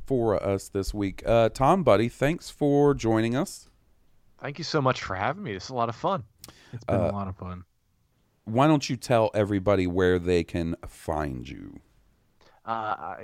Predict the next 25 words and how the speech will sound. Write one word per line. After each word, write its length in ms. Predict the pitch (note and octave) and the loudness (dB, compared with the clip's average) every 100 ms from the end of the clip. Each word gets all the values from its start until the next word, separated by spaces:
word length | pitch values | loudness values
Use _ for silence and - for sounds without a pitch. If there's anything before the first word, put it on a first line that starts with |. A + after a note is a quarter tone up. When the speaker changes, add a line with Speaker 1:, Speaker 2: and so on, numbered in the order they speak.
| B2+ | -12
Speaker 2:
Tom 320 | - A#2+ C#3+ | 0 2 2
Chansky 580 | C#3 C3 C3 - - C#3+ | 0 -2 -2 -4 -10 -6
on 180 | A2+ G2 | -4 -2
Twitter, 540 | - A2+ A2 D#3 D#3 - | 0 2 0 -4 -10 -10
and 200 | G#2 F#2+ | -6 -2
then 360 | G2 G2+ G2+ G2+ | -2 -2 -6 -4
every 300 | A#2 A2+ A2 | -2 0 0
week 320 | G2+ A2 - | 2 0 -2
on 160 | A2+ | -6
the 80 | G2 | -6
Sith 400 | F#2 - A2+ - | -4 0 -2 -2
List 300 | C#3+ C#3 - | -4 -4 -6
and 200 | - G2+ | -6 -2
Patreon 460 | - A2 - A#2 A2+ | 0 -2 -2 -2 -2
shows 540 | - G#2 A#2+ C#3 - - - | 0 0 0 -4 -12 -18 -14
for 360 | - F#2+ F#2 G2 _ | -6 -2 -2 -4 _
here, 380 | - G#2 A2+ D3 F#2+ - | -6 -2 -2 -4 -16 -8
Blue 160 | G#2+ | -4
Harvest, 440 | F#2 G2+ G#2+ D#3+ - | 2 2 2 -4 -8
Steel 260 | - G#2+ | -4 -4
Wars, 320 | G#2+ A2+ A#2 A#2 | -2 -4 -6 -10
and 140 | A2 | -12
The 40 | A2+ | -8
Bad 180 | A#2 | -8
Motivators. 580 | B2 B2+ G#2+ - - - | -8 -10 -10 -14 -16 -20